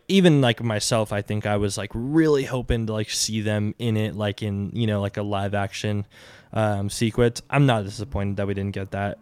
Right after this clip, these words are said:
um, because, again, it was another situation of, man, did I not know that I needed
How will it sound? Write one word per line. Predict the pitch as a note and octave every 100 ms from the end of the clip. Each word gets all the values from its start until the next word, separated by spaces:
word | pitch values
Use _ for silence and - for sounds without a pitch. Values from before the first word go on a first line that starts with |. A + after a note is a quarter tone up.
| -
um, | A#2 A2 G#2
because, | G2+ A2 A2+ G#2+ G2+ - - - - - _ _ -
again, | B2+ A#2 D#3+ D#3 C#3
it | B2
was | A#2+ A2+
another | B2 B2
situation | - A#2 - A2+ - A2
of, | G#2 G#2+
man, | A#2 B2+ B2 B2 A#2+
did | A2+
I | A2
not | A2+ A2+ G2+
know | A2 G#2+ G#2
that | G#2+
I | G#2
needed | G#2 G#2+ G#2+ G#2 G2+